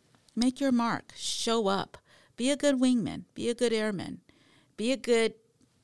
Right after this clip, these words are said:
member in society. Um, we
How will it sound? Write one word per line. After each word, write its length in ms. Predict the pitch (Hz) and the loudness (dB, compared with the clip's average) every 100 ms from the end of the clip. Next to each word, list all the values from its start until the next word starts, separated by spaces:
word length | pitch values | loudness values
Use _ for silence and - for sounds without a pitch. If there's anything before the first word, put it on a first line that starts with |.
| _ - | _ -6
member 280 | 180 208 240 | -2 0 0
in 80 | 214 | 0
society. 840 | - 170 185 214 175 170 190 - - - - - - - - | -4 -2 0 0 -2 -4 -10 -18 -20 -20 -20 -20 -20 -20 0
Um, 640 | 208 196 190 190 160 202 - _ _ _ _ _ _ | 2 4 2 -2 -4 -8 -14 _ _ _ _ _ _
we 220 | 226 254 | 0 0